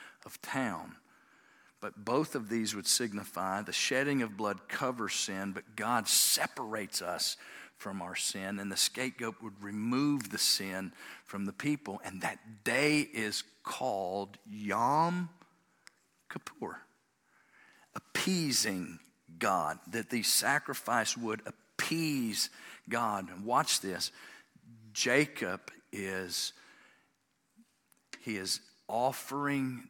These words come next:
these as a sacrifice to cover the sin that he committed against his brother. And so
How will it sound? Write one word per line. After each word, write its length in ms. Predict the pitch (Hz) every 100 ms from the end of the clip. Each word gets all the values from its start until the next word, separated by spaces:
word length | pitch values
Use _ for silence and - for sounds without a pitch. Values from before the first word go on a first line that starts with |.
| 110
these 560 | 113 110 104 104 98 -
as 160 | 101 95
a 80 | -
sacrifice 1500 | - - 120 113 - - 104 - - 85 82 - - - - _ _ _ - _ -
to 120 | - - -
cover 580 | - 131 127 123 127 120
the 140 | 101
sin 920 | - - - 135 123 107 92 90 107 -
that 160 | 107 -
he 100 | 110
committed 720 | - 92 98 95 90 87 85 87 - - - _ _ _ _ _ _
against 400 | 101 95 98 -
his 120 | 85 82
brother. 540 | 90 85 78 - - - _ _ _ _ _ _ _ _ _ _ _ _ _ _ _ _ _ _ _ _ _ _ -
And 140 | 101
so 340 | - 123 113